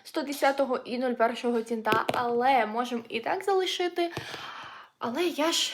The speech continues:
не можу без олійки ніякої, тому будемо наносити ось цю від Ламель. З цим тінтом можна, е, вигадати різні просто комбо. Е, навіть ось такому тінту, як я казала, не дуже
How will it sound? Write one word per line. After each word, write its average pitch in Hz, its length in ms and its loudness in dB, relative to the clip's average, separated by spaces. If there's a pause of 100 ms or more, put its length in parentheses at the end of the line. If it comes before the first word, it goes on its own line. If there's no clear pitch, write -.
не 262 160 2
можу 247 340 2
без 220 220 2
олійки 339 420 2
ніякої, 311 520 -2
тому 247 480 -6 (160)
будемо 254 400 -4
наносити 233 500 -6
ось - 220 -8
цю 247 140 -8
від 226 200 -6
Ламель. 240 380 -4 (1080)
З - 60 -20
цим 269 320 0
тінтом 254 460 0
можна, 240 480 2
е, - 800 -2
вигадати 233 600 2
різні 233 400 -2
просто 220 680 -4
комбо. 277 760 6 (320)
Е, 202 380 2
навіть 247 460 2
ось 247 180 4
такому 247 400 2
тінту, 254 600 -2
як 262 260 0
я 240 80 4
казала, 226 400 0
не 220 200 -2
дуже 320 720 -4